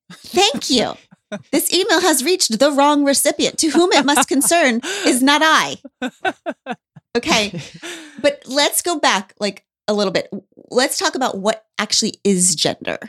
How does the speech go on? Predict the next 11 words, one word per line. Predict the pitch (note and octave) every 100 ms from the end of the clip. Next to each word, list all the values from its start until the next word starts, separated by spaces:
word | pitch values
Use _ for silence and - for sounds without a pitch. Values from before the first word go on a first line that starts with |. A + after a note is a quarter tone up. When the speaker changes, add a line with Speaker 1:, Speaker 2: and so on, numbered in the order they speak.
| - _ F#3+
Speaker 1:
okay? | -
Speaker 2:
Huh. | F#3
Speaker 1:
Because | A3 -
first | A3+ C4+
of | G#3+
all, | G3
who | A3
the | G#3 G#3+ _ _
frick | _ - G3 G3
knows? | A3 - G3+ - - _
I | G#3 G#3 A#3 B3+ C#4